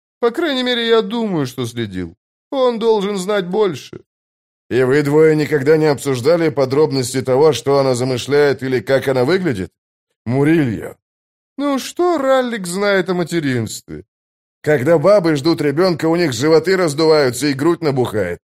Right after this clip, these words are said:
Полагаю, наш убийца видел парочку-другую брюхатых женщин на улицах Даруджистана.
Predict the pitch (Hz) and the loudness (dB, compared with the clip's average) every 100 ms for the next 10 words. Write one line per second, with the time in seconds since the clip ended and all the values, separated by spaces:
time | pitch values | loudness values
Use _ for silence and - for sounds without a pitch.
0 | _ - 143 135 135 160 202 190 160 156 | _ 2 4 4 4 2 2 -2 -2 -2
1 | 127 147 175 165 156 208 170 190 143 131 | -2 -2 -2 0 0 -2 0 2 2 0
2 | - 135 143 135 139 131 135 123 135 131 | -2 -2 0 2 0 2 0 2 0 0
3 | 113 151 135 110 127 123 123 120 113 120 | -2 0 0 -2 -2 0 2 0 -2 -2
4 | 123 123 110 117 - 92 80 | -2 -2 -2 -6 -4 -6 -6